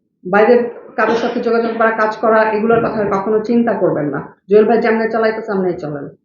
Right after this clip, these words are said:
Even স্বরাষ্ট্রমন্ত্রীর ভাই, ছোট ভাই খোকন, উনি আমাকে একাধিকবার ফোন দিয়ে আমাকে এসব বলেছে, ঠান্ডা ট্রিট যেটাকে বলে,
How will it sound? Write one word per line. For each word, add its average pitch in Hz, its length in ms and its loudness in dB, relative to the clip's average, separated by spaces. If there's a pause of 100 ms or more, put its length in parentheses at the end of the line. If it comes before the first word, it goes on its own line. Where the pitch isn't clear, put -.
(1120)
Even 254 220 6
স্বরাষ্ট্রমন্ত্রীর 233 840 2
ভাই, 208 500 -2 (200)
ছোট - 160 0
ভাই 208 460 2
খোকন, 240 520 2 (340)
উনি 233 180 6
আমাকে 202 240 2
একাধিকবার 214 580 0 (140)
ফোন 233 220 0
দিয়ে 240 220 4
আমাকে 190 260 0
এসব 175 280 -4
বলেছে, 160 480 -6
ঠান্ডা 185 280 -2
ট্রিট 185 400 -2
যেটাকে 160 340 -6
বলে, 139 400 -10